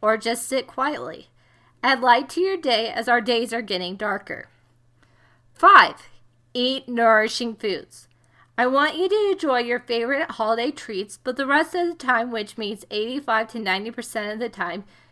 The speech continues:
you eat healthy. Eat greens at every meal, even breakfast. Sit down when you are eating your favorites with no distractions. This will slow you down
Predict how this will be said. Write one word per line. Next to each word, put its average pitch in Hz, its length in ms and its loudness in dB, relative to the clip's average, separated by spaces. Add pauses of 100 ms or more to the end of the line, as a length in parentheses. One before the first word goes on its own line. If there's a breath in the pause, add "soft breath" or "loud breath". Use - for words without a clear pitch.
you 254 300 -2
eat 220 260 -6
healthy. - 640 -4 (1400 soft breath)
Eat - 260 -2
greens 277 380 -2
at 196 240 -2
every 262 260 2
meal, 220 380 -4
even 254 300 -6
breakfast. - 840 -4 (460)
Sit 349 400 -2
down 370 360 2
when 220 140 -4
you 196 200 -4
are 185 200 0
eating 185 340 -6
your 185 140 -6
favorites 190 640 -8 (100)
with 226 120 -2
no 226 300 2
distractions. - 1080 -6 (460)
This 269 260 2
will 330 160 0
slow 262 320 0
you 285 220 0
down 220 420 0